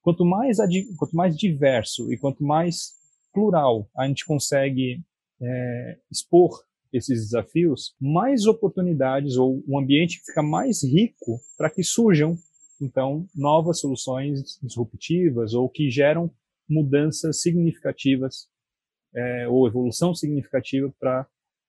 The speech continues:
esse ecossistema. Então, um ponto-chave é isso: a gente conectar, hiperconectar esse ambiente amazônico de inovação,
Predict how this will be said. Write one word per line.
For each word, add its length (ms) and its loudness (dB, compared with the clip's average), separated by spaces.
esse 180 -2
ecossistema. 640 -6
Então, 180 2
um 80 -2
ponto-chave 520 -2
é 60 0
isso: 220 -6
a 40 -6
gente 280 -6
conectar, 580 -2
hiperconectar 960 -4
esse 320 2
ambiente 420 -2
amazônico 600 -4
de 60 -4
inovação, 520 -6